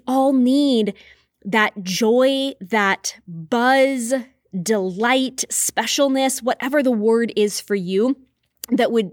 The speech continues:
that would s-, be the idea, the epitome of a cocktail, as opposed to everything feels very boring and bland and the same. I would really encourage you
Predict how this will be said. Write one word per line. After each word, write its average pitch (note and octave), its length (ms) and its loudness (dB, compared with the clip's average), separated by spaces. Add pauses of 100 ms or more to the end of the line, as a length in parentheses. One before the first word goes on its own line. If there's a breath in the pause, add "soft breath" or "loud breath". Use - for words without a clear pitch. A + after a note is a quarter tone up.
that G3 240 -2
would G#3 240 -2
s-, - 240 -10 (160)
be A3+ 180 2
the G#3 220 0
idea, G3 680 0
the G3+ 100 -2
epitome G3+ 580 0 (300 loud breath)
of A3+ 100 2
a A3 60 2
cocktail, A#3 560 -2
as G3+ 160 -2
opposed G#3+ 480 -2
to G3 260 0 (680 loud breath)
everything B3 380 4
feels G#3+ 360 -2
very G#3 400 2
boring G3 560 0 (140)
and F#3+ 200 0
bland F3+ 580 -2
and F3+ 140 -4
the F3+ 40 -2
same. - 400 -10 (680)
I B3+ 80 2
would A#3 160 -4 (180)
really C4 300 2
encourage A3 420 0
you A#3 220 0